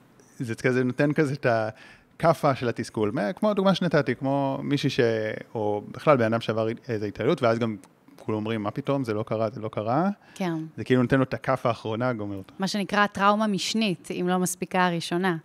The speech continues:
Speaker 2: אה, לגבי אותה בחורה. את האמת שאני, אני אקח איזה דוגמה מעולמות של, אה, משרד החוץ, שבעבר,
Speaker 1: מהמם.
Speaker 2: אה, אה, יצא לי ככה טיפה, אה, לגעת. ופעם אמרו לי מ-, מין רעיון שמאוד התחברתי.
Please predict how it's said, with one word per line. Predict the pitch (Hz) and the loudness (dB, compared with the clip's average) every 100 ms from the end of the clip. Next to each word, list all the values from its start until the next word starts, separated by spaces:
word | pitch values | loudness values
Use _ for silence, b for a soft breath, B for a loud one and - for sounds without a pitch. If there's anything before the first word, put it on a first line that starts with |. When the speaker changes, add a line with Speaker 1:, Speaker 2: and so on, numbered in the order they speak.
| B B B B - | B B B B -8
Speaker 2:
אה, | 165 175 | -6 -4
לגבי | 170 170 170 | -4 -2 0
אותה | 170 190 | 2 0
בחורה. | 180 - 180 196 175 B B B B | -2 -2 0 0 -2 B B B B
את | - | 0
האמת | 262 226 262 | 2 4 4
שאני, | 285 233 196 185 | 4 4 0 -2
אני | 185 180 170 | -2 -2 0
אקח | 220 226 | -2 0
איזה | 208 185 | -2 -2
דוגמה | 170 170 190 202 | -2 0 2 2
מעולמות | 214 190 170 170 185 - | 2 2 2 2 0 0
של, | 196 | 0
אה, | 185 165 | 2 0
משרד | 160 - 180 175 | 0 0 0 -2
החוץ, | - 175 165 - | -2 -2 -2 -4
שבעבר, | 170 165 165 | -4 -4 -2
Speaker 1:
מהמם. | 170 | 2
Speaker 2:
אה, | 180 180 175 165 165 165 165 160 160 | 2 2 0 -2 -2 -4 -4 -4 -4
אה, | 160 | -4
יצא | - 180 | -2 -2
לי | 175 | -2
ככה | 175 - | -4 -10
טיפה, | - 165 175 | -10 -4 0
אה, | 170 170 165 | 0 0 -2
לגעת. | 160 156 165 160 160 - B B B B - | -4 -2 -2 -2 -6 -16 B B B B -16
ופעם | 165 - 254 254 | -8 0 2 2
אמרו | 220 214 | 0 0
לי | 240 | 0
מ-, | 214 196 175 185 | 0 -2 -4 -4
מין | 202 208 196 | -2 -2 0
רעיון | 180 185 196 208 | 2 4 2 0
שמאוד | 208 185 185 | -2 0 0
התחברתי. | 208 - 170 175 170 165 165 | -2 -4 -4 0 0 -2 -6